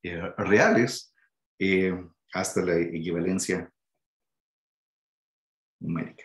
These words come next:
Ok, entonces esos, em,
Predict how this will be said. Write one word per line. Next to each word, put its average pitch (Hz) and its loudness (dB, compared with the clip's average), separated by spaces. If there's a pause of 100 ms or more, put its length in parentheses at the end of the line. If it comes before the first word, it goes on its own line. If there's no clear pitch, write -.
(3750)
Ok, - -8 (360)
entonces 95 -6
esos, 101 0 (500)
em, 92 0